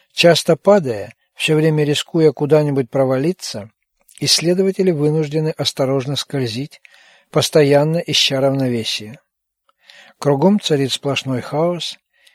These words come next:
низко нависает железный купол неба, мертвящий холод делает кожу пергаментной. Особенно страдает от такого мороза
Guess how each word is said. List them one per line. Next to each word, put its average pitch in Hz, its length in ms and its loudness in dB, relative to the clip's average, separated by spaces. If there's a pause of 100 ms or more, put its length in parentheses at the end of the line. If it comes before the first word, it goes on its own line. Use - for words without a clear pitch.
(240)
низко 156 360 2
нависает 147 600 2
железный 131 500 0
купол 123 420 -4
неба, 156 440 -2 (480)
мертвящий 151 640 0
холод 127 420 -4
делает 131 380 -2
кожу 123 280 -8
пергаментной. 113 840 -8 (800)
Особенно 185 480 2
страдает 185 540 4
от 165 100 -2
такого 170 380 0
мороза 160 560 0